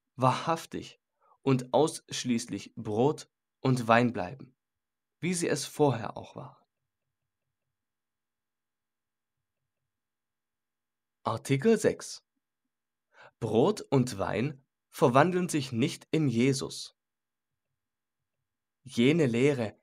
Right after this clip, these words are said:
die eine Verwandlung der Substanz von Brot und Wein in die Substanz des Leibes und Blutes Christi durch die Konsekration eines Priesters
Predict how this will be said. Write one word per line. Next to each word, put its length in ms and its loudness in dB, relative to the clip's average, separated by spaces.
die 140 2
eine 200 4
Verwandlung 560 2
der 160 0
Substanz 840 -6
von 320 0
Brot 400 2
und 240 -2
Wein 420 -4
in 140 4
die 100 4
Substanz 640 -2
des 360 -4
Leibes 560 2
und 340 -2
Blutes 480 -2
Christi 560 -8
durch 160 2
die 140 2
Konsekration 960 -2
eines 280 -4
Priesters 720 -4